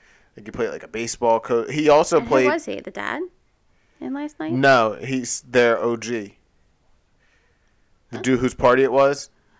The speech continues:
Speaker 2: Oh, oh, oh, oh, oh, okay.
Speaker 1: The, the dad got in with Lucille, though.
Speaker 2: Mm-hmm.
Speaker 1: But, yeah, it's cool. I'm definitely gonna keep watching, hopefully,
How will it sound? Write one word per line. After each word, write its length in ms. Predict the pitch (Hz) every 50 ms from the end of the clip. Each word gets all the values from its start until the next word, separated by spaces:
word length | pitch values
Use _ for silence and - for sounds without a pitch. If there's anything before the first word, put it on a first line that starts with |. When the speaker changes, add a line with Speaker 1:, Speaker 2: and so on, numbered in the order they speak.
| _ _ -
Speaker 2:
Oh, 260 | 233 226 214 196 - -
oh, 240 | - 180 170 - -
oh, 220 | - 104 98 - -
oh, 160 | - - - - - - - - -
oh, 40 | -
okay. 500 | - - - - - - - - - - 107 -
Speaker 1:
The, 320 | 113 107 104 101 98 80
the 100 | 90 101
dad 440 | 92 95 113 131 151 156 139 92 95
got 180 | 117 113 110 113
in 200 | 117 123 127 123
with 80 | 98
Lucille, 460 | 73 107 110 - - 113 113 135 143 117
though. 240 | 101 95 110 127 - _ _ -
Speaker 2:
Mm-hmm. 460 | - 180 247 247 254 247 254 - 294 302 320 320 320 _ _ _ _ _ _ _ _
Speaker 1:
But, 220 | - 101 87 - - _ _ _ _ _ _ _ _ _ _ _ _ _ _ _ _ _ _ _ _ _ _ _ _ _ -
yeah, 140 | 135 135
it's 140 | 131 143 -
cool. 160 | - - 117
I'm 140 | 107 117 117
definitely 320 | 110 113 113 - 113 107 101
gonna 160 | 98 95 95
keep 280 | 92 - 98 87 - _ _ _ _ _ - - _ _ _ -
watching, 400 | - 95 104 107 - 101 95 98
hopefully, 480 | 101 101 92 - 101 101 98 92 92